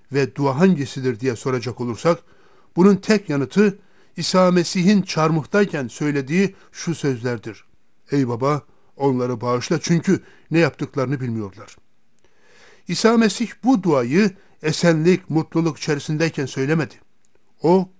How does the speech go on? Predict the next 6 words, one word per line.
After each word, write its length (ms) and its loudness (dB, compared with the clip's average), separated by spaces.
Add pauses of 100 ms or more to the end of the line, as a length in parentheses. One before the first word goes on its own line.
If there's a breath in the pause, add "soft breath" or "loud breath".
(460 soft breath)
güneşin 540 2
yakıcı 500 -2
sıcaklığı 540 -2
altında, 540 0 (440 soft breath)
çarmıh 520 4 (100)
üzerinde 600 4